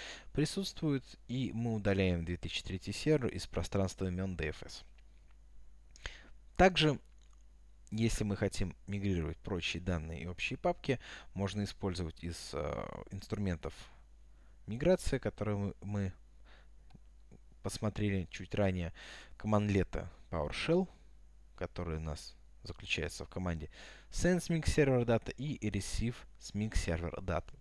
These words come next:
Тут все просто. Что касается миграции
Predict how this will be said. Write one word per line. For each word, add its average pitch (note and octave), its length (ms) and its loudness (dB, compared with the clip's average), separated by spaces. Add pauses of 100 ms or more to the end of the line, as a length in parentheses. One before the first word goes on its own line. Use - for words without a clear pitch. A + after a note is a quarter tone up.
Тут C3 160 -6
все - 160 -6
просто. - 420 -8 (2250)
Что - 220 0
касается C#3 640 8
миграции G#2 840 12